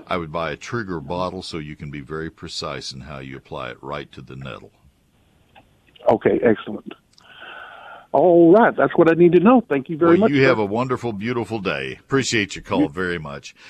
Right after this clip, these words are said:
Speaker 1: Folks, thanks for tuning in. We're here every Saturday, eleven, little after eleven till a little before noon. See, it's not quite noon yet, and we're, we're leaving town. Well, I'm staying right here. I have another program to do in an hour. But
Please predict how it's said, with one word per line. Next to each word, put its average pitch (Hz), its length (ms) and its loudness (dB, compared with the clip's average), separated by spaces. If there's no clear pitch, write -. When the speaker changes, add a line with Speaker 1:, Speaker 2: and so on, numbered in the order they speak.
Speaker 1:
Folks, 156 280 -2
thanks 180 280 -2
for 107 140 -8
tuning 113 360 -8
in. 151 200 -8
We're 107 140 -4
here 113 320 -4
every 80 580 -6
Saturday, 120 600 -4
eleven, 107 560 -4
little 151 260 -4
after 85 280 -6
eleven 95 340 -8
till 92 160 -8
a - 20 -8
little 90 280 -8
before 87 360 -10
noon. 104 260 -10
See, 101 200 -10
it's - 180 -16
not 98 160 -10
quite 82 320 -8
noon 76 300 -12
yet, 85 220 -18
and 76 100 -16
we're, 78 180 -14
we're 117 140 -8
leaving 92 340 -4
town. 127 420 -8
Well, 87 220 -2
I'm 85 120 -8
staying 76 320 -8
right 69 200 -10
here. 73 160 -12
I 73 40 -10
have 71 100 -12
another 76 220 -10
program 90 340 -8
to 64 100 -16
do 71 220 -16
in 76 80 -14
an 78 140 -14
hour. 85 400 -10
But 73 140 -16